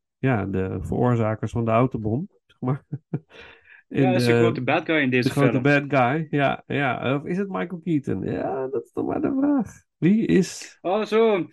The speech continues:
Speaker 2: Ja, ja.
Speaker 1: wie is de
Speaker 2: Nee,
Speaker 1: grote
Speaker 2: absoluut.
Speaker 1: bad guy? <laughs>
Speaker 2: Ja,
Speaker 1: Maar
Speaker 2: als je het zo zegt, dan is Michael Keaton een absolute bad
Speaker 1: Ja.
Speaker 2: guy. Maar,
Speaker 1: Ja.
Speaker 2: eh, Fallon is wel de, de, de drugsbaron die, eh, die op straat, eh,
Speaker 1: Ja.
Speaker 2: ehm, eh,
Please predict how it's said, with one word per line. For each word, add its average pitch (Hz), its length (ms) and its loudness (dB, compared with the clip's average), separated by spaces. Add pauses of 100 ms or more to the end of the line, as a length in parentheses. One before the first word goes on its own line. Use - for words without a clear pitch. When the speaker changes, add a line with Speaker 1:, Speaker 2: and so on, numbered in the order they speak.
(200)
Speaker 2:
Ja, 175 280 4
ja. 165 180 0
Speaker 1:
wie 202 140 8
is 180 120 8
de 151 80 6
Speaker 2:
Nee, 143 140 6
Speaker 1:
grote 180 340 4
Speaker 2:
absoluut. 151 60 4
Speaker 1:
bad 120 280 4
guy? 113 420 2
<laughs> 156 180 -2 (420)
Speaker 2:
Ja, 139 80 4
Speaker 1:
Maar 143 140 8
Speaker 2:
als 123 100 4
je 123 60 -4
het - 80 -8
zo 147 140 2
zegt, 139 220 0
dan 143 100 -2
is 131 80 -6
Michael 135 340 -2
Keaton 131 340 -2
een 113 100 -2
absolute 117 440 -10
bad 117 140 0
Speaker 1:
Ja. 147 120 6
Speaker 2:
guy. 101 240 -2
Maar, 107 200 -6 (360)
Speaker 1:
Ja. 143 240 4
Speaker 2:
eh, 110 60 -4
Fallon 127 360 -2
is 131 220 -2
wel 120 300 -2
de, 117 200 -4
de, 110 500 -6
de 107 140 -16
drugsbaron 113 880 -8
die, 107 280 -8
eh, 104 100 -10
die 107 120 -12
op 104 60 -16
straat, 101 440 -10
eh, 98 440 -6 (420)
Speaker 1:
Ja. 117 240 0
Speaker 2:
ehm, 98 580 -10 (720)
eh, 87 500 -20